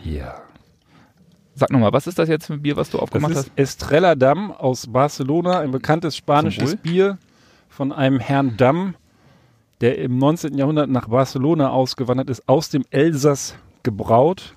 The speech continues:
Speaker 1: heute wohl nicht mehr.
Speaker 2: Oh, das schmeckt
Speaker 1: Aber
Speaker 2: ganz
Speaker 1: immer
Speaker 2: gut.
Speaker 1: noch sehr, äh, sehr beliebt und man kommt in Barcelona eigentlich an diesem Bier nicht vorbei.
Speaker 2: Leute, kauft Estrella Damm, das schmeckt hervorragend.
Speaker 1: Wieder so eine kleine unbezahlte Schleichwerbung hier.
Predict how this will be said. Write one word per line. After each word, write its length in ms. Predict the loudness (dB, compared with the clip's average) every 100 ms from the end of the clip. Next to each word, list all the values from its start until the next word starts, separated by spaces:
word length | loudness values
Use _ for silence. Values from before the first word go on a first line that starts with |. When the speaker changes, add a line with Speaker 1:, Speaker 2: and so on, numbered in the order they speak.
| -2
Speaker 1:
heute 340 | -2 0 -4
wohl 160 | -2 -2
nicht 200 | -2 -4
mehr. 300 | -2 -2 -4 _ -20 _ -8
Speaker 2:
Oh, 60 | -8
das 120 | -2
schmeckt 120 | 2
Speaker 1:
Aber 60 | 2
Speaker 2:
ganz 100 | 2
Speaker 1:
immer 80 | 2
Speaker 2:
gut. 60 | 0
Speaker 1:
noch 140 | -4
sehr, 540 | -2 2 4 4 2 -2
äh, 220 | -2 0
sehr 180 | 2 2
beliebt 340 | 0 -4 -2
und 80 | 0
man 200 | 0 0
kommt 240 | 0 0 0
in 100 | 0
Barcelona 460 | 2 0 0 2 0
eigentlich 320 | 0 -2 -2
an 160 | -2 0
diesem 240 | 0 0
Bier 180 | 2 4
nicht 140 | 4 -2
vorbei. 480 | -6 -4 -4 -4 -12 _ _ _ 2
Speaker 2:
Leute, 320 | 2 4 0 -4 -2
kauft 280 | 0 0
Estrella 400 | -4 -4 0 2
Damm, 220 | 4 2 0
das 120 | -2
schmeckt 200 | -6 -6
hervorragend. 480 | -6 -4 -2 -4 -8 -16 -20 -12 -2
Speaker 1:
Wieder 240 | 2 2
so 100 | 2
eine 120 | -2
kleine 360 | 0 2 2 0
unbezahlte 560 | 0 0 0 0 0
Schleichwerbung 760 | -2 2 2 2 0 2 2 2
hier. 140 | 2